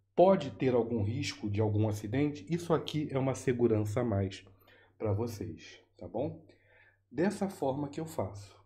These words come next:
Faço a minha oração, está entregue, faço meu dia. "João, quando é que eu troco isso?" No meu caso,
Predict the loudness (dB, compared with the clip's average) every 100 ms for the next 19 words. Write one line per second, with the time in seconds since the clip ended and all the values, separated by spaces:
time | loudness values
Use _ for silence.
0 | _ _ -2 0 0 -2 -4 0 2 2
1 | 2 -2 -4 -8 -8 -8 -12 _ _ _
2 | _ _ -18 -4 0 2 0 -2 -2 -4
3 | -8 -18 _ _ _ _ _ _ 2 2
4 | 0 0 0 0 0 -2 -4 -16 _ _
5 | _ _ _ 0 6 8 6 2 -8 -20
6 | -20 _ 2 4 4 2 2 0 4 2
7 | 2 -2 -2 -4 -8 -16 -20 _ _ -4
8 | 0 4 4 4 6 8 8 4 -2